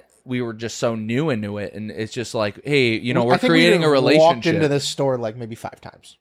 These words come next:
Speaker 2: at that point.
Speaker 1: Yeah, and,
Speaker 2: And
Speaker 1: and it's just like, "Hey, you know, this is who we are. You know, we're, we're,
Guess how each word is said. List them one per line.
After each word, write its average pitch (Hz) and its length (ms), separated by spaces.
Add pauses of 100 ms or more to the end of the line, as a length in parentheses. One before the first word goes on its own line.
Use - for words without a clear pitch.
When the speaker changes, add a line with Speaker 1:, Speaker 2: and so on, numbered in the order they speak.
Speaker 2:
at - 120
that - 180
point. - 140 (120)
Speaker 1:
Yeah, 156 300 (120)
and, 143 120
Speaker 2:
And 160 120
Speaker 1:
and 156 140
it's 143 160
just 151 160
like, 131 260
"Hey, 147 340
you 123 200
know, 127 300
this 135 200
is 120 120
who 135 100
we 127 160
are. 113 560
You 110 160
know, 107 240
we're, 113 380
we're, 117 300